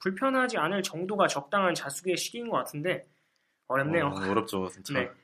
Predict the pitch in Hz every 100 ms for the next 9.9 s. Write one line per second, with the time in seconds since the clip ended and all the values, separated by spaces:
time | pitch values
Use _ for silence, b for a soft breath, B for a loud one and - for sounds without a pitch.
0 | b b b - 160 233 285 226 202 196
1 | 147 180 214 226 196 156 147 151 135 127
2 | 147 151 165 156 143 - _ _ - 156
3 | 196 175 - 185 233 180 165 - - 202
4 | 240 247 220 143 143 123 - - 226 285
5 | 302 285 277 226 - 185 202 208 - 160
6 | - - 226 277 190 143 151 160 143 156
7 | - - 165 156 139 143 139 - 233 b
8 | b b _ - 330 311 214 156 165 202
9 | 214 254 214 214 247 220 160 160 -